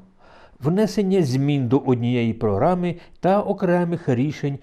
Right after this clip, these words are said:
виконавчого комітету селищної ради, у тому числі про затвердження переліку найпростіших укриттів у закладах освіти громади та виконання заходів щодо їх облаштування,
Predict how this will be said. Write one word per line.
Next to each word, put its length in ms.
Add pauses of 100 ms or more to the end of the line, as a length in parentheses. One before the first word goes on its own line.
(140)
виконавчого 720
комітету 600
селищної 800
ради, 440 (1080)
у 100
тому 280
числі 400
про 400
затвердження 800
переліку 720 (200)
найпростіших 1080
укриттів 680 (200)
у 120
закладах 600
освіти 540
громади 640 (280)
та 360
виконання 760
заходів 600 (160)
щодо 360
їх 280
облаштування, 920